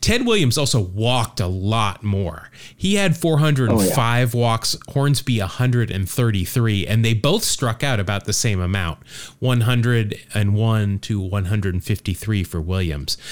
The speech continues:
Speaker 1: But the on-base percentage, Hornsby four forty-one, Williams four eighty-seven.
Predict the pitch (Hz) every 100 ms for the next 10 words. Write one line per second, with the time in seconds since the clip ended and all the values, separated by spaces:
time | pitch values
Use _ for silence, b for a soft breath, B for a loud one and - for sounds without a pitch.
0 | B - 127 147 139 156 143 147 147 -
1 | 113 - 101 92 - - 151 151 139 127
2 | 107 139 127 - 123 110 110 104 92 107
3 | 107 95 - - 127 120 110 107 107 92
4 | - - 104 90 - -